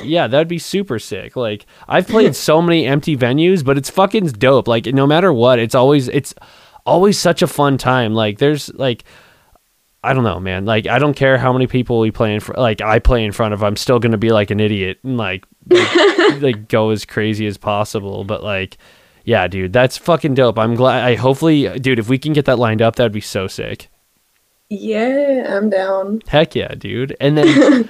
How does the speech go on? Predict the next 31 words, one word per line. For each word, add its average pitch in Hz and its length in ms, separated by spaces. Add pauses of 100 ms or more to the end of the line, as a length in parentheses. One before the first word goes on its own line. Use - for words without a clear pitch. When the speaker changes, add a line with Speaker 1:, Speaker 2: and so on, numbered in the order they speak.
Speaker 2:
<laughs> - 60
Speaker 1:
dude, 202 240 (100)
also, 143 340
like, 113 200
I 113 80
wanted 175 340
to 170 60
know, 156 280
so 127 380 (260)
was 135 460 (160)
Misspoken 147 840
your 123 180
first 135 320
band? 107 340 (580)
Speaker 2:
Stop. 262 960
Speaker 1:
<laughs> 226 1400 (120)
Speaker 2:
Yeah. 220 1000
Speaker 1:
Dude, 180 400 (200)
like, 147 360
wha-, 147 260
Speaker 2:
Ugh. 220 840
Speaker 1:
did 160 240
you, 311 240
you 143 260
just, 135 360
you 127 120
just 127 140
hate 117 180
that 123 180
project? 147 520 (1040)
Speaker 2:
Um, 269 600